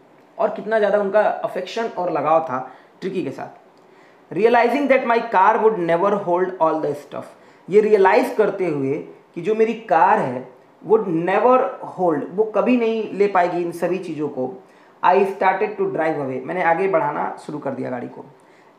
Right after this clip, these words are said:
As I move off, और जैसे ही मैं थोड़ा आगे बढ़ा, Missus Pomfrey with a despairing cry, बिल्कुल जो निराशा वाली जो cry होती है, बिल्कुल रोते हुए, threw an armful of the little coats through the window, तो विंडो से उन्होंने क्या कर दिया?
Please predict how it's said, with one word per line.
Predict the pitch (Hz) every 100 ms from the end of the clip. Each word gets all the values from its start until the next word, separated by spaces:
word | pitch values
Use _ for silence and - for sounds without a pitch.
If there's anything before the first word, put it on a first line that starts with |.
| _
As | 180 226 247
I | 247 240
move | 208 214
off, | 185 170 147
और | - 175
जैसे | 185 202
ही | 220
मैं | 214
थोड़ा | 202
आगे | 185 185
बढ़ा, | 156 131 - - - _ -
Missus | 180 214 214
Pomfrey | 196 196 180 170 190 - - -
with | 185
a | 208 208
despairing | - 202 - - 208 226 247 - - -
cry, | 165 143 127 - -
बिल्कुल | 175 196 254 254 240
जो | 180 208
निराशा | 190 185 185 220
वाली | 202 190
जो | 180 185
cry | - 160 170
होती | 151 151
है, | 139
बिल्कुल | 143 156 165
रोते | 165 170 175
हुए, | 139 143 - - _ _ _ -
threw | 247 269
an | 254 240 240
armful | 202 208 202 226
of | - 185 185
the | 170
little | 151 185 220 220 175
coats | 175 175 - -
through | - 160
the | 143
window, | 139 135 123 - - _ _
तो | 202
विंडो | 170 220 240 269
से | 262
उन्होंने | 247 240
क्या | 233
कर | 226 190
दिया? | 170 180 -